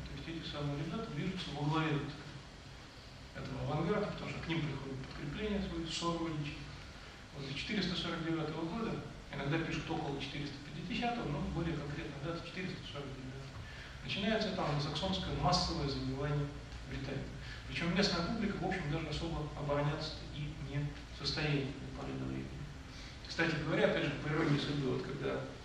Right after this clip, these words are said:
англичане готовились к открытию Второго фронта, они же изобретали всякие новые виды оружия во Второй мировой войне. Вот, в числе прочих, был изобретён десантный планер под названием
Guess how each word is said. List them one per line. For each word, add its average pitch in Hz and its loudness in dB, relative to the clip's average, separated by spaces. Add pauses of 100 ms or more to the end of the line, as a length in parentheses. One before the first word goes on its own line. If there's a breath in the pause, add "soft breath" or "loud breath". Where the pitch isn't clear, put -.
(300)
англичане 135 2
готовились 139 2 (320)
к - -4
открытию 143 0
Второго 143 2
фронта, 214 2 (120)
они 143 2
же 135 -2 (160)
изобретали 180 6
всякие 143 2
новые 143 4
виды 139 2
оружия 143 2
во - -2
Второй 143 -2
мировой 143 -4 (100)
войне. 143 -2 (880 loud breath)
Вот, 165 0 (280)
в - -6
числе 160 2 (200)
прочих, 180 2 (160)
был 156 -2 (160)
изобретён 135 -2
десантный 147 0
планер 143 4
под - -6
названием 131 0